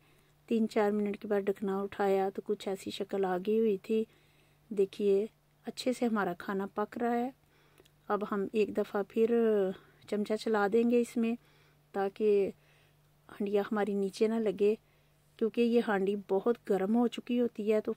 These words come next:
बड़ा ध्यान रखना पड़ता है। फिर आज मैंने मिट्टी की हांडी पहली दफ़ा इस्तेमाल की ये वाली गोभी आलू बनाने के लिए स्पेशल। तो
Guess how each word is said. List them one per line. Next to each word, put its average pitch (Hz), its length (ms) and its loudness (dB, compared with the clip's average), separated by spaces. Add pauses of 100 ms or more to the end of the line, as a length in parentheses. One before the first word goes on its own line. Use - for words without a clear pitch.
बड़ा 196 260 0
ध्यान 190 360 2
रखना 214 260 -4
पड़ता 214 300 -6
है। 226 160 -2
फिर 233 280 2 (400)
आज 214 180 2
मैंने 214 280 0
मिट्टी 208 240 -2
की 233 140 0
हांडी 196 300 0
पहली 202 300 0
दफ़ा 226 240 0
इस्तेमाल 214 460 -2
की 220 180 -2
ये 202 180 4
वाली 208 340 0 (340)
गोभी 208 440 2
आलू 185 240 2
बनाने 190 380 -2
के 185 120 -4
लिए 185 160 0
स्पेशल। 175 520 -6 (640)
तो 196 100 -2